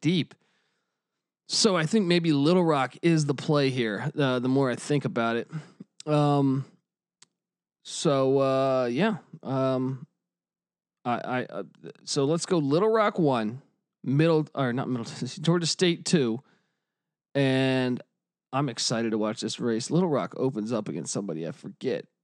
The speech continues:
uh, but it was, it's a mo-, it's a decent game here. I wanna say, was it, who was it, Wilmington maybe?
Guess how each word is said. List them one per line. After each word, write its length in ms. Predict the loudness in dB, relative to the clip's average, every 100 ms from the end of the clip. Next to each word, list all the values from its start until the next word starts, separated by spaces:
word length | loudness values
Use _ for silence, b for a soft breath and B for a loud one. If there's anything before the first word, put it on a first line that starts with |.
| -14
uh, 300 | -12 -10 -10
but 160 | -10
it 40 | -8
was, 160 | -8
it's 240 | -8 -8 -6
a 60 |
mo-, 160 | -4 -2
it's 200 | -4 -4
a 40 |
decent 420 | -4 -2 -2 -2 -2
game 280 | -2 -2
here. 120 | -2 -2
I 20 |
wanna 180 | -2 -2
say, 260 | -2 -2
was 180 | -2 -4
it, 120 | -8 -8
who 60 | -6
was 120 | -6
it, 80 | -6
Wilmington 460 | -2 0 2 2
maybe? 320 | 2 4 2